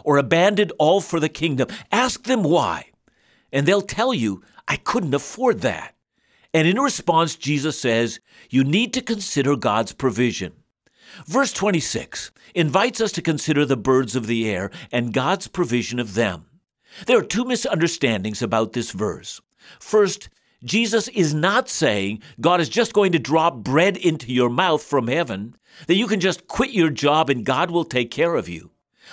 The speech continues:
I mean, think about it. That's not how God takes care of birds. Birds spend their days searching for food. They, they build nests for their young, and they take care also to feed themselves. In short,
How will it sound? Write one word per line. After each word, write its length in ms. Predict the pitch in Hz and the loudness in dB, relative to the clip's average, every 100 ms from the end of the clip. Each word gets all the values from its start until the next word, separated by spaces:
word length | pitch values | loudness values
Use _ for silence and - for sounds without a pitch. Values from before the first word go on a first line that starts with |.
| - | -2
I 60 | |
mean, 160 | 214 214 | 0 0
think 320 | - 233 226 | -2 -4 -2
about 320 | 151 110 87 | 0 0 -4
it. 140 | - - _ _ _ - 110 | -8 -20 _ _ _ -18 -4
That's 400 | 160 202 226 170 | 0 0 0 -2
not 260 | 160 147 | 0 0
how 300 | 120 117 110 | 0 0 0
God 300 | 98 113 113 | 2 0 0
takes 260 | 113 113 - | -2 -4 -4
care 220 | 120 107 | -2 -2
of 120 | 104 | -2
birds. 560 | 127 190 147 139 - - _ _ - - | 0 0 0 -4 -12 -18 _ _ -20 -2
Birds 260 | 269 240 - | 0 0 0
spend 240 | 131 117 | 0 2
their 100 | 123 | 0
days 320 | 127 139 143 | 2 2 0
searching 420 | - 196 202 165 | -2 -2 0 -4
for 200 | 147 160 | -2 -4
food. 320 | 156 240 202 127 | -2 -2 -2 0
They, 180 | 113 - - - | -2 -2 -8 0
they 120 | 135 | 0
build 380 | 107 156 143 120 | 4 2 2 0
nests 260 | 156 151 | -2 -2
for 200 | - 131 | -4 0
their 100 | 117 | 0
young, 380 | 117 127 180 240 | 0 0 0 0
and 180 | 123 - - - | -2 -4 -12 0
they 140 | 160 | 0
take 260 | 170 175 175 | 2 0 0
care 220 | 165 165 | 2 2
also 380 | 147 139 139 160 | 4 2 2 -2
to 80 | |
feed 320 | 147 - 123 120 | -2 -2 0 0
themselves. 560 | 135 - 196 151 131 - - | -2 -2 2 2 0 -8 -2
In 140 | 175 | 0
short, 480 | 160 - 240 269 - | 0 2 2 2 -2